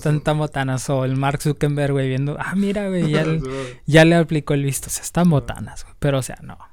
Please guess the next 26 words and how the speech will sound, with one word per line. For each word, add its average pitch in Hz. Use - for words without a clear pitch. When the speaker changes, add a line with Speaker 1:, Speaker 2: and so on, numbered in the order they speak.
Speaker 1:
no 139
va 127
Speaker 2:
Sí, 127
Speaker 1:
a 127
pasar. 135
Speaker 2:
no. 135
No 160
mames. 190
Eh. 127
Speaker 1:
Sí, 190
porque 175
ahora 190
imagínate 175
cuántas 175
gentes, 185
güey, 190
cuántas 135
gentes, 120
güey, 123
ya 143
parezco 143
pinche 139
señor, 127
güey. 123
¿Cuántas 151
gentes? 143